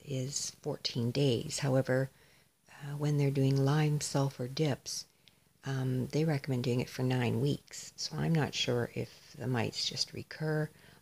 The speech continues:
I know that they live on everybody's skin. And if there is a particularly oily area of the skin, that tends to be where they breed and multiply and then create the problems, especially if anyone's immune system is compromised.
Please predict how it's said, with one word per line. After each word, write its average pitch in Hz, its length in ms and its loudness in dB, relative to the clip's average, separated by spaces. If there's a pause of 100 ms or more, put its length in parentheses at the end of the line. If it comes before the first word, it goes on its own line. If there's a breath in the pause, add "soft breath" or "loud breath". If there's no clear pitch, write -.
I 135 60 0
know 147 180 4
that 131 160 -2
they 131 140 2
live 127 240 2
on 120 120 2
everybody's - 520 -2
skin. - 440 -4 (840)
And 135 480 2
if 139 240 -8
there 127 260 -2
is 113 120 -2
a - 60 -6
particularly - 600 -6 (140)
oily 190 280 -2
area 139 220 2
of 131 80 -2
the 131 80 -4
skin, 120 480 -2 (360 loud breath)
that 135 200 -8
tends 135 360 -2
to 139 100 -10
be 123 240 -4 (140)
where 127 400 0
they 120 500 -2 (100)
breed 147 480 0
and 135 120 0
multiply 131 720 -2
and 123 160 0
then 123 140 0
create - 340 -6
the - 60 -20
problems, - 600 -6 (360 loud breath)
especially 143 500 -4
if 131 120 -4
anyone's 120 400 -2
immune 147 260 4
system 131 360 -4
is 135 100 -2
compromised. 117 800 -4